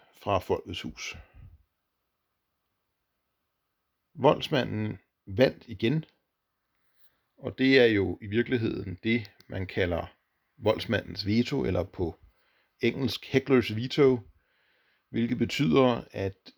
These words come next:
den, der er voldelig, kan nedlægge veto mod ytringer fra ikke-voldelige, fordi han begår vold mod dem, der ytrer noget, han ikke vil høre. Det er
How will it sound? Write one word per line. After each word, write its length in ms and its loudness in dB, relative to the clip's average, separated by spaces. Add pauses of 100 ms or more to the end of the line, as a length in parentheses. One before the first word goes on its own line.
den, 200 2
der 60 2
er 100 4
voldelig, 480 4
kan 140 -8
nedlægge 440 0
veto 320 -2
mod 280 0
ytringer 420 -4
fra 160 -6
ikke-voldelige, 800 2 (720)
fordi 340 -4
han 240 0
begår 280 2
vold 280 4 (840)
mod 280 -2
dem, 220 0
der 140 2
ytrer 200 -4
noget, 220 0
han 100 0
ikke 120 -6
vil 80 -4
høre. 260 4 (1600)
Det 200 8
er 200 8